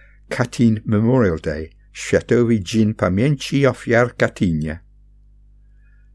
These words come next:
Despite the occupation, there was a Polish government, albeit it based eventually in London. It was a continuation of what was called the Second Republic, founded after the First World War.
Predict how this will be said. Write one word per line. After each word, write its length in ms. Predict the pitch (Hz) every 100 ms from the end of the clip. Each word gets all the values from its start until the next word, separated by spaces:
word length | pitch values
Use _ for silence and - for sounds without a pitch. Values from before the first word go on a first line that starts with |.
| -
Despite 400 | 104 - 175 202
the 100 | 101
occupation, 760 | 101 98 - 90 78 - 117 -
there 120 | 131 120
was 220 | 127 151
a 60 |
Polish 400 | - 104 101 117
government, 540 | - 143 113 80 78 - _ - - - -
albeit 360 | 101 92 98 -
it 240 | - -
based 300 | 101 95 -
eventually 540 | 92 117 156 - 85
in 100 | 90
London. 400 | 127 139 85 78 - _ _ - - - -
It 160 | -
was 160 | 143 151
a 60 | 196
continuation 840 | 180 175 117 104 92 90 - 117
of 100 | 104
what 200 | 92 -
was 120 | 120
called 360 | - 85 80 85
the 100 | -
Second 400 | - 82 98 101
Republic, 500 | - - 98 78 - - - -
founded 520 | - 107 98 101 120
after 260 | 98 90 117
the 120 | 117
First 320 | - 82 -
World 200 | 90 87
War. 380 | 107 120 82 78